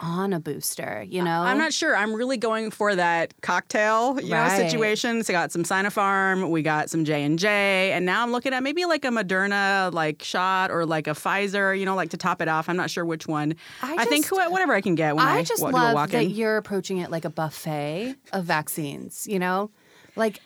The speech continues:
Speaker 2: I mean, really, I mean,
Speaker 1: a
Speaker 2: it really
Speaker 1: smorgasbord of vaccines, if you
Speaker 2: it's
Speaker 1: will.
Speaker 2: Yeah, and while I say this and make jokes about this, I also am, like, painfully aware of all the people in the world who still can't even get their first one and are, like, really suffering. So
Speaker 1: Right.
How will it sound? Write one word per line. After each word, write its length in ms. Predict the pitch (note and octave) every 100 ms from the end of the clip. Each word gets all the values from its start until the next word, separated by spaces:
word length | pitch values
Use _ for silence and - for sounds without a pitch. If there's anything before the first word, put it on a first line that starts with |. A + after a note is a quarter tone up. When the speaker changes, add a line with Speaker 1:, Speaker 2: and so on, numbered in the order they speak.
| _ _
Speaker 2:
I 80 | B3+
mean, 160 | C#4
really, 380 | C#4+ C4+ A#3 F3+
I 20 |
mean, 60 | F3+
Speaker 1:
a 80 | A#3+
Speaker 2:
it 200 | F3 E3+
really 340 | A#3 - A3+ A#3
Speaker 1:
smorgasbord 500 | G#3 F#3+ D#3+ C#3+ C#3+
of 80 |
vaccines, 440 | D3+ D#3 - D3+ C3+
if 100 | C#3
you 60 |
Speaker 2:
it's 80 | C3
Speaker 1:
will. 280 | D#3 - G3 - - - -
Speaker 2:
Yeah, 420 | - F3+ F3 D#3+ -
and 140 | G#3+
while 180 | A#3 A#3
I 120 | C4
say 260 | C4 G#3+ G3
this 220 | G#3+ A3
and 180 | C3+ F3+
make 160 | F3+ D#3+
jokes 240 | E3 D#3
about 140 | F#3 F#3
this, 180 | G3 F#3+
I 120 | D#3
also 440 | - E3 E3 F3 E3
am, 220 | E3 E3
like, 220 | D3+ D3
painfully 580 | - F3 F3+ F3+ E3+ E3
aware 420 | D3+ D3 C#3+ D3
of 160 | C#3+ D3
all 160 | C#3
the 80 | C#3+
people 220 | - D#3
in 40 | D3
the 60 |
world 220 | C#3+ D3 D3
who 140 | F3
still 160 | E3 D#3+
can't 180 | F3
even 140 | D3+ D3+
get 100 | D3
their 120 | -
first 260 | D3+ C#3+ -
one 260 | C#3+ C#3+ -
and 120 | C#3
are, 280 | C#3 C#3 C#3
like, 200 | C#3 C#3+
really 200 | C#3+ C#3
suffering. 340 | F#3 G3 G3+
So 160 | G#3
Speaker 1:
Right. 100 | D3